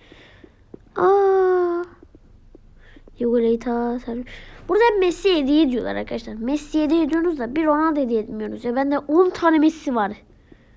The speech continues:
Yirmi tane hatta. Yirmi, otuz tane Messi'm var benim arkadaşlar.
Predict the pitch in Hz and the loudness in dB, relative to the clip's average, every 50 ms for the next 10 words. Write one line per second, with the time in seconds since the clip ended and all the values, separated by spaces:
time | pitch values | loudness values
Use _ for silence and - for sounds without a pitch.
0 | _ _ - - - - - - 240 247 269 277 330 392 - - 302 269 254 220 | _ _ -20 -20 -20 -20 -16 -8 -2 0 2 2 2 2 2 0 -2 0 0 -2
1 | 185 180 - - 202 196 196 202 226 - - - _ _ _ _ - - - _ | -6 -8 -10 -8 -6 -6 -6 -6 -8 -12 -18 -20 _ _ _ _ -20 -20 -20 _
2 | _ - - _ - - _ - - - - - - - 233 254 285 302 311 302 | _ -20 -20 _ -20 -20 _ -20 -20 -20 -20 -20 -12 -4 -2 0 2 2 2 2
3 | 311 - - - 403 370 359 339 320 320 320 - - - 339 330 330 302 262 240 | 0 -6 -2 2 4 4 6 6 4 2 2 -2 -4 -4 -2 0 0 0 0 0
4 | 233 226 220 220 214 220 247 247 240 - 190 202 220 - | 0 -2 -4 -6 -6 -6 -8 -8 -8 -8 -10 -12 -12 -14